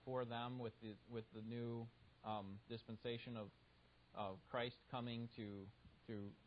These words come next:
rescue these sinners. Um, it's not anything that goes into your body that makes you unholy. It's actually what comes out of your heart. So that's always been the case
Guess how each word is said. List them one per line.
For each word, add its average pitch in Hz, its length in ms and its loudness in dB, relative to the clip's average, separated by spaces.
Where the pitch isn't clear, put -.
rescue 117 480 0
these 110 280 -2
sinners. 110 340 0
Um, 98 240 0
it's - 140 -12
not 135 160 0
anything 139 300 -2
that 127 100 -2
goes 123 200 2
into 127 140 0
your 117 120 2
body 104 240 4
that 90 140 -8
makes 98 240 -6
you 104 100 -4
unholy. 90 400 -6
It's - 80 -2
actually 110 260 -2
what - 80 -14
comes 113 160 -2
out 101 160 4
of 92 80 -2
your 90 160 -4
heart. 92 180 0
So 95 60 -6
that's 113 220 2
always 156 280 6
been 131 180 0
the 110 100 -2
case 127 260 4